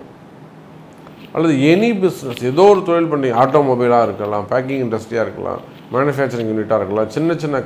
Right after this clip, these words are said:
கடைகள் வச்சு நடத்தக்கூடியவங்களாக இருக்கலாம், சுய தொழில் செய்யக்கூடியவர்களாக இருக்கலாம், ஓன் பிசினஸ் பண்ணக்கூடியவங்களாக இருக்கலாம், அதே போல ஷோரூம்ஸ் வச்சு நடத்தக்கூடியவங்க, சூப்பர் மார்க்கெட் வச்சு நடத்தக்கூடியவங்க,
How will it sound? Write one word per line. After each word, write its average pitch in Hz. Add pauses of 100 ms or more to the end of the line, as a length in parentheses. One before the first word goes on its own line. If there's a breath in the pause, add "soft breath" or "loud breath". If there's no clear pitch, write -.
கடைகள் 156
வச்சு 127
நடத்தக்கூடியவங்களாக 110
இருக்கலாம், 92 (2000)
சுய 190 (260)
தொழில் 170
செய்யக்கூடியவர்களாக 147
இருக்கலாம், 113
ஓன் 185
பிசினஸ் 143
பண்ணக்கூடியவங்களாக 113
இருக்கலாம், 98 (1800)
அதே 175
போல 196 (380)
ஷோரூம்ஸ் 170
வச்சு 135
நடத்தக்கூடியவங்க, 120 (120)
சூப்பர் 135
மார்க்கெட் 113
வச்சு 117
நடத்தக்கூடியவங்க, 110